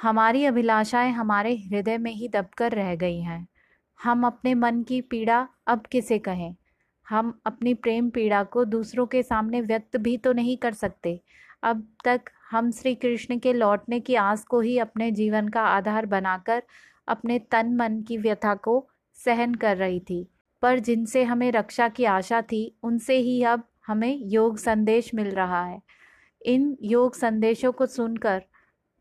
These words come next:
जो कृष्ण ने हमारे लिए भिजवाए हैं, उनसे हमारी विरह पीड़ा और बढ़ गई है। इनके कारण हमने अपनी मर्यादाएं छोड़ दी थी,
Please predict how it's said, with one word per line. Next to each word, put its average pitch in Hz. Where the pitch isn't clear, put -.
जो 214
कृष्ण 240
ने 240
हमारे 220
लिए 208
भिजवाए 202
हैं, 220
उनसे -
हमारी 226
विरह 233
पीड़ा 233
और 233
बढ़ 202
गई 175
है। 180
इनके 226
कारण 233
हमने 220
अपनी 226
मर्यादाएं 208
छोड़ 202
दी 196
थी, 220